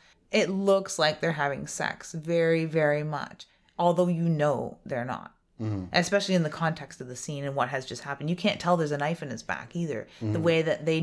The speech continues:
Speaker 1: just slowly kind of move off, like, off frame a little bit and are
Speaker 2: Mm-hmm.
Speaker 1: sort of blocked by this weird shaft and the way that it's being shot from above. It's a really interesting scene because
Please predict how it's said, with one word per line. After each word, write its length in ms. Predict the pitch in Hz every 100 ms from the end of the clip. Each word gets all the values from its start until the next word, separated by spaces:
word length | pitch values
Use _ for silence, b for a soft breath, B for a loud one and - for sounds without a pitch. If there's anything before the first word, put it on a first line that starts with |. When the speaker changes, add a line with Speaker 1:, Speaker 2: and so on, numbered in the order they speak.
| 160
Speaker 1:
just 640 | - 180 165 165 160 - - -
slowly 640 | - - 165 160 151 156
kind 200 | 151 175
of 60 | 165
move 320 | 156 156 151 -
off, 260 | 139 143 _ _ _ -
like, 220 | 156 -
off 320 | 156 151 -
frame 300 | - 147 139
a 120 | 139 143
little 380 | 147 151 156
bit 380 | 165 196 214 226 -
and 120 | 175
are 140 | 156 147
Speaker 2:
Mm-hmm. 80 | 143
Speaker 1:
sort 200 | 175 175
of 80 |
blocked 540 | 170 127 147 214 - 180
by 180 | 151 147
this 260 | 143 -
weird 280 | 156 151 147
shaft 500 | - 143 139 190 -
and 140 | 160
the 40 | 147
way 200 | 147 147
that 120 | 139
it's 120 | -
being 180 | - 147
shot 380 | - 160 156 -
from 160 | 151 131
above. 640 | 120 147 120 156 226 294 _ b _
It's 200 | - 202
a 100 | 202
really 540 | 175 190 254 294 226 180 175
interesting 560 | 190 202 185 - 147
scene 400 | - 214 196 165
because 400 | 160 165 147 143